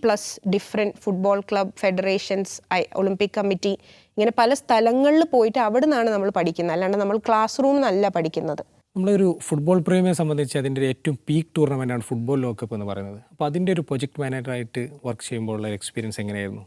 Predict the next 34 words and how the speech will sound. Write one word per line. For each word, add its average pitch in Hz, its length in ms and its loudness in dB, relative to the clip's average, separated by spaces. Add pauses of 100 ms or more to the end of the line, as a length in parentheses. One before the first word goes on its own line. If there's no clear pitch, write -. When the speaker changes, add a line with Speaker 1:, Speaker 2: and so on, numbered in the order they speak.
(120)
Speaker 2:
പ്രത്യേകിച്ച് 123 420 -4
ലോകത്തിലെ 139 340 0
ഏറ്റവും 175 340 2
വലിയ 165 160 6
ഇവന്റുകളിലൊന്നാണ്. 127 640 0
എനിക്ക് 101 200 -8
തോന്നുന്നു 110 180 -2
ഒളിമ്പിക്സിനോടൊപ്പം 127 800 -2
നിൽക്കുന്ന 139 340 -4
ഒരു 120 60 -4
ടൂർണമെന്റാണ്. 107 600 -6 (280)
എങ്ങനെയൊക്കെയായിരുന്നു 127 540 -4
അതിൻ്റെ 107 180 -2
മുന്നൊരുക്കങ്ങൾ, 107 560 -4
അതുപോലെ 104 280 -6
തന്നെ 104 100 -6
എക്സ്പീരിയൻസ് 107 500 -8
എങ്ങനെയായിരുന്നു? 92 460 -12 (760)
Speaker 1:
ആ, 220 220 -2
ഫിഫ 226 340 -4
വേൾഡ് 294 440 2
കപ്പ് 294 400 2
ഒരു 240 140 4
എക്സ്പീരിയൻസ് 214 580 0
തന്നെയാണ്. 180 400 0 (320)
അത് 202 380 -2 (260)
അവിടെ 208 220 2
എന്ത് 220 280 4
ചെയ്താലും, 185 400 2
ഇപ്പം 202 200 -4
ഞാൻ 196 240 0
അതിലുള്ള 240 460 2
ഒരു 240 300 2
സബ് 214 240 -2